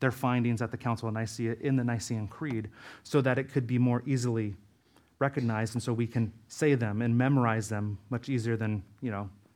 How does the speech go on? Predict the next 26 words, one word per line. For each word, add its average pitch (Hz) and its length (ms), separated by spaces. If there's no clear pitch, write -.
you 170 100
and 151 80
I 127 140
can 110 200
Google 120 360
the 110 140
Nicene 113 480
Creed 110 260
right 107 140
now 110 200
and 104 100
find 113 240
it 110 140
in 123 100
a 117 60
second, 117 420
but 113 180
those 131 200
in, 107 160
um, 110 240
three 139 180
twenty-five 123 480
didn't 123 180
have 110 340
that 104 180
luxury. 110 440